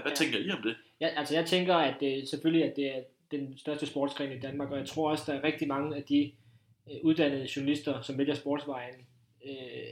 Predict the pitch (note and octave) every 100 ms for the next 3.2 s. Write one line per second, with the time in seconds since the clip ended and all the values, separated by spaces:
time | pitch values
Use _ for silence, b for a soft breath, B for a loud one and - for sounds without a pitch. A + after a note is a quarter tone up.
0 | - - _ - - D3+ D3 D3+ C3 D3+
1 | D#3 D3 C#3+ C#3 - _ _ _ _ -
2 | - C#3+ C#3 C3 - C#3 C#3 B2+ D3 D3
3 | C3+